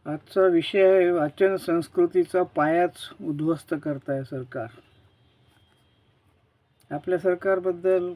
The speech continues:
गेल्या काही वर्षांपासून जेवढं कमी बोलावं, तेवढं इष्ट, अशी स्थिती निर्माण झाली आहे. त्या विषयावर आपण सतत बोलतोच आहोत. वेगवेगळ्या निमित्ताने, मग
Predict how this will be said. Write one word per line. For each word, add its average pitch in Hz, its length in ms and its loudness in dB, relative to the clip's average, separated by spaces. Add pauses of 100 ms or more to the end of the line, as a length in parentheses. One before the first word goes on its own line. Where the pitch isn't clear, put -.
(280)
गेल्या 175 220 0
काही 165 220 -4
वर्षांपासून 156 800 -6 (1300)
जेवढं 165 320 0 (100)
कमी 185 220 0
बोलावं, 175 480 2
तेवढं 165 220 2
इष्ट, 156 340 -2 (380)
अशी 151 220 -10
स्थिती 156 360 -6
निर्माण 147 420 -2
झाली 139 340 -4
आहे. 123 100 -8 (120)
त्या 147 100 -6
विषयावर 143 280 -6
आपण 147 220 -8
सतत - 280 -12 (140)
बोलतोच 156 420 -8
आहोत. 123 300 -14 (1300)
वेगवेगळ्या 156 420 -2
निमित्ताने, 147 640 -4 (680)
मग 147 60 -8